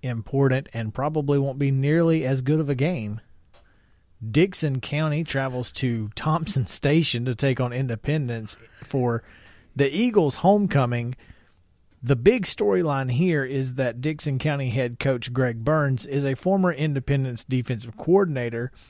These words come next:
Not sure what kind of impact that may have, though, if we get into a Lane Kiffin, Alabama situation.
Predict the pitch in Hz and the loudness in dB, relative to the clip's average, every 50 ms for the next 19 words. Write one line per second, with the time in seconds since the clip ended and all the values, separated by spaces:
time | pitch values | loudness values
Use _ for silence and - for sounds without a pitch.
0 | - - - - - _ _ _ _ - 127 139 165 147 165 160 - - 180 175 | -20 -20 -20 -20 -20 _ _ _ _ 0 0 2 2 0 -2 -2 -2 0 0 0
1 | 160 139 131 156 147 131 120 120 139 165 170 151 151 147 131 - - 135 113 104 | 0 0 0 -2 -2 -2 -2 -2 -2 -2 0 0 0 0 0 0 -2 -4 -4 -2
2 | 131 127 120 113 113 110 - - 185 185 170 143 131 135 127 - - - - - | -4 -4 -4 -4 -6 -4 -2 -2 0 0 0 0 -2 -2 -4 -6 -12 -18 -20 -20
3 | - - - - - 110 123 127 123 123 127 123 120 123 127 - - - - - | -20 -20 -18 -16 -6 -2 0 0 2 2 2 0 0 -2 -4 -8 -14 -20 -20 -20
4 | - - - - - _ - 131 123 117 - - 120 120 117 139 131 120 123 135 | -20 -20 -20 -20 -20 _ -8 -6 -6 -6 -4 -4 -4 -4 -2 -2 -4 -4 -2 -2
5 | 131 120 117 117 123 135 139 131 123 - 147 135 127 - 127 123 120 113 113 104 | -2 -2 0 -2 -2 -2 -2 -2 0 0 0 0 -2 -4 -4 -4 -4 -4 -6 -8
6 | - - - - 127 123 117 113 113 117 143 165 151 127 117 - 127 110 - 120 | -12 -18 -14 -10 -6 -6 -4 -4 -2 -2 -2 0 -2 -2 -2 -4 -4 -4 -4 -6
7 | 117 113 110 110 107 - 113 110 120 | -4 -4 -4 -6 -6 -8 -8 -10 -10